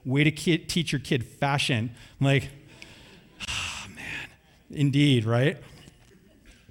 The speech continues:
See, our kids are gonna learn from us whether we like it or not. Kids, kids will imitate. So we can, we have a choice. We can either intentionally seek to shape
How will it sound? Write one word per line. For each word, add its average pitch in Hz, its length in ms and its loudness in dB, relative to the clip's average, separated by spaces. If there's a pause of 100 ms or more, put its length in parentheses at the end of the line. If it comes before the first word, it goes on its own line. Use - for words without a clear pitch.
(420)
See, 180 240 4
our 165 160 2
kids 156 420 2 (800)
are 156 100 0
gonna 160 180 4
learn 151 260 4
from 131 200 2
us - 540 -2 (160)
whether 160 280 4
we 147 120 4
like 135 280 2
it 135 80 2
or 120 80 2
not. 113 420 -4 (480)
Kids, 139 420 -2
kids 151 200 0
will 151 160 0
imitate. 143 500 2
So 160 300 2
we 156 180 4
can, 165 220 4
we 165 80 6
have 160 100 6
a 143 40 0
choice. 131 520 0
We 139 140 2
can 139 280 4 (160)
either 147 320 2
intentionally 156 1080 2 (260)
seek 185 460 -2
to 143 360 4 (460)
shape - 500 0